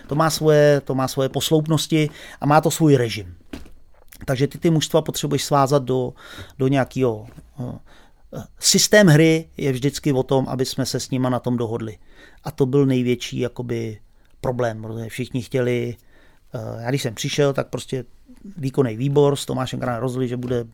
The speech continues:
baráž dva plus dva. Jo, baráž, baráž dva plus dva přinesla jenom to, že se vlastně ta část mezi základní částí a startem, startem baráže se s-, trošku zkrátila. Eh, protože první liga m-, m-, vygenerovala jenom vlastně finalisty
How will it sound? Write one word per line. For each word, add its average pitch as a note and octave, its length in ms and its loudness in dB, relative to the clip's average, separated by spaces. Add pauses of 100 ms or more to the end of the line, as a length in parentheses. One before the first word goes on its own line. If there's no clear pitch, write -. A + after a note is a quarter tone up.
baráž A#2 360 -2
dva A#2 120 -4
plus A#2 240 -6
dva. G#2+ 220 -10 (880)
Jo, D3+ 320 4 (100)
baráž, C#3+ 280 4 (120)
baráž D3 340 6
dva D3 100 6
plus D3 220 0
dva D3 100 6
přinesla D3 580 2 (200)
jenom D3+ 260 6
to, C3+ 200 4
že C#3 140 -2
se D3+ 160 0
vlastně C3+ 300 0
ta C3+ 100 0
část C3+ 340 -2
mezi C3 220 0
základní C3+ 380 2
částí B2+ 360 -4
a C#3 40 2
startem, - 440 -2 (320)
startem D3 380 2
baráže C3 400 2
se B2+ 140 -4
s-, - 100 -6
trošku - 360 -6
zkrátila. A2+ 560 -6 (800)
Eh, - 40 -2 (460)
protože B2 520 0 (640)
první D3+ 280 8
liga C3 340 4 (440)
m-, C3+ 200 0 (400)
m-, D3 200 0
vygenerovala C#3 640 8
jenom B2+ 320 4
vlastně B2 280 -2
finalisty A#2 600 -2